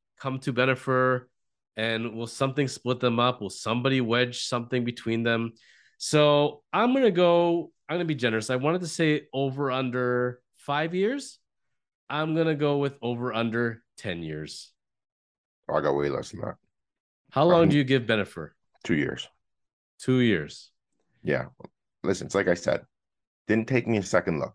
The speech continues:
Speaker 2: I knew right away, and I, I haven't let go since, neither she. So if you were there and then you're like, "Ah, maybe the timing isn't right,"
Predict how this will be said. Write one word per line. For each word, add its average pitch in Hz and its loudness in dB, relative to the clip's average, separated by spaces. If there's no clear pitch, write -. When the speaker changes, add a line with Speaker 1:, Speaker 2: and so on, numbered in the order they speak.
Speaker 2:
I 87 0
knew 95 4
right 90 6
away, 85 2
and 76 -6
I, 73 -8
I 82 -2
haven't 80 0
let 80 -2
go 82 -2
since, 76 -6
neither 78 -4
she. 69 -6
So 69 -2
if 90 2
you 95 6
were 85 6
there 95 4
and 85 2
then 87 4
you're 85 4
like, 104 2
"Ah, 135 0
maybe 113 -4
the 101 -8
timing 95 -2
isn't 90 -8
right," 85 0